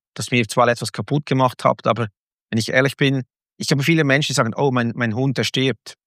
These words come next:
Habe ich gesagt, „Ja, es ist schlimm, aber hast du mal geschaut, diese zehn, zwölf, dreizehn Jahre, die ein Hund gehabt hat, was der dir der Liebe gegeben hat?“ Das ist dann im Verhältnis zu dem, was dann, ja, vielleicht ein Monat oder ein Jahr ist, was, das macht zwar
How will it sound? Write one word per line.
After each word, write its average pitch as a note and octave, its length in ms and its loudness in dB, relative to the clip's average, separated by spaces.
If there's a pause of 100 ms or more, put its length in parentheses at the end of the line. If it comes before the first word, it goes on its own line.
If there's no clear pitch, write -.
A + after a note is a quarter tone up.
(120)
Habe A2+ 120 -2
ich A2 40 0
gesagt, A#2+ 300 0
„Ja, C3 220 4
es - 100 -8
ist B2+ 100 -4
schlimm, B2 420 0 (240)
aber B2 220 0 (420)
hast - 220 0
du D#3 60 0
mal D3 80 2
geschaut, C3+ 380 2
diese A2+ 280 -4 (160)
zehn, B2+ 560 0
zwölf, B2 360 0
dreizehn A#2 400 0
Jahre, A2+ 240 2
die C#3 100 -2
ein B2 120 -2
Hund B2 140 -2
gehabt A#2 260 0
hat, A#2+ 80 2
was G#2 140 -4
der A#2+ 160 2
dir C3 140 -2
der A2 120 -2
Liebe A#2 280 -2
gegeben C3+ 440 -2
hat?“ C3+ 200 2 (480)
Das C3 160 0
ist C#3 240 -2
dann C3+ 160 2 (460)
im A#2+ 100 -4
Verhältnis C3 480 0
zu B2+ 100 -4
dem, C#3 280 0
was B2+ 160 0
dann, A2+ 260 -2 (260)
ja, B2 160 2
vielleicht A#2 240 -4
ein G#2+ 80 -4
Monat C3 320 -2
oder G#2+ 120 -2
ein G#2+ 100 -4
Jahr A#2+ 280 4
ist, C3 160 -2
was, A2+ 160 -8 (260)
das A2+ 120 -6
macht B2 200 2
zwar G2 180 -2